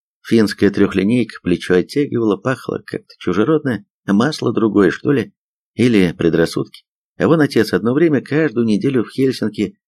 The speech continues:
по делам фирмы мотался. Вроде нормальные люди о войне и не вспоминают. Братья навек — это вряд ли, но... А дрались ведь в полную силу. Тот капрал Выборгский и здесь, дальше той еле лучше не ходить.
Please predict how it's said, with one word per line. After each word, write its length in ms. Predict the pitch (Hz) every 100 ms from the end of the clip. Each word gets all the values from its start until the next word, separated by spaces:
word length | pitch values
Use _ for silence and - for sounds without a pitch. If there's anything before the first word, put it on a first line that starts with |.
| _ _ -
по 100 | 98
делам 420 | 107 107 110 98
фирмы 380 | - 101 92 90
мотался. 680 | 85 - 78 73 - - - -
Вроде 320 | - - -
нормальные 560 | - - 104 131 71 64
люди 260 | 139 123
о 100 | 85
войне 480 | - 67 73 139 95
и 40 |
не 120 | 85 -
вспоминают. 640 | - 65 69 90 151 123 _ _ _ _ _ -
Братья 480 | 90 95 156 147 139
навек — 380 | 110 139 156
это 160 | 110 131
вряд 360 | 117 123 107 -
ли, 180 | 69
но... 360 | 71 98 160 147 _ _ _ _ _ _ _ _ _ -
А 200 | 131 180
дрались 680 | 147 151 127 156 175 - -
ведь 220 | 104 135
в 160 | - -
полную 400 | 87 131 139 107
силу. 340 | - 82 123 - _ _ _ _ -
Тот 180 | 156 -
капрал 540 | - - - 131 117
Выборгский 720 | 95 110 98 92 - 98 - _ _
и 160 | 87 76
здесь, 400 | - 104 127 - _ _
дальше 420 | 82 92 - -
той 360 | - 90 90 - -
еле 420 | 90 85 113 98
лучше 280 | 92 95 92
не 100 | 90
ходить. 420 | - - -